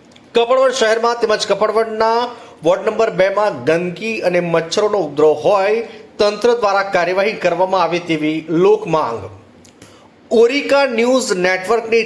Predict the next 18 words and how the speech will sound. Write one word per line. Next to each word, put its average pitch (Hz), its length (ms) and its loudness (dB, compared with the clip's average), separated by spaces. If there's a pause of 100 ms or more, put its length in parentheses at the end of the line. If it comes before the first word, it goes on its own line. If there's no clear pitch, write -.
ટીમ 226 320 -2
દ્વારા 208 260 2
શહેરની 208 460 0
સ્થિતિને 214 460 -2
લઈને 202 300 2
રિયાલિટી 185 540 0
ચેક 190 380 -2
કરવામાં 180 400 0
આવ્યું, 180 260 -4
જેમાં 190 500 0 (840)
વિવિધ 233 460 2
વિસ્તારમાં 196 1040 -2
જેમ 196 240 0
કે 240 580 0
મીઠી 208 880 -2 (440)
કુઈ, 202 440 0 (200)
કુરેશી 233 480 2
મહોલ્લા, 180 680 0